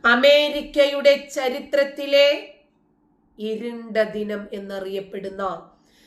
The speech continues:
രണ്ടായിരത്തി ഒന്നിലെ വേൾഡ് ട്രേഡ് സെന്റർ ആക്രമണത്തിന്റെ വാർഷികത്തിനോടനുബന്ധിച്ചിട്ട് നൽകിയ ഒരു സന്ദേശത്തിൽ അദ്ദേഹം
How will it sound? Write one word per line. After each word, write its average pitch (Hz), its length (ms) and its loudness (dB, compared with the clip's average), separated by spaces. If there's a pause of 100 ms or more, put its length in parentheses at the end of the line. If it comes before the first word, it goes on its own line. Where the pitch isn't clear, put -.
(140)
രണ്ടായിരത്തി 247 1040 2 (160)
ഒന്നിലെ 247 560 0 (540)
വേൾഡ് 220 440 -2 (140)
ട്രേഡ് 214 340 -4 (100)
സെന്റർ 208 360 -8 (240)
ആക്രമണത്തിന്റെ 196 880 -10 (560)
വാർഷികത്തിനോടനുബന്ധിച്ചിട്ട് 233 2250 -2 (100)
നൽകിയ 196 300 -8 (140)
ഒരു 190 140 -6 (120)
സന്ദേശത്തിൽ 196 680 -10 (560)
അദ്ദേഹം 185 340 -8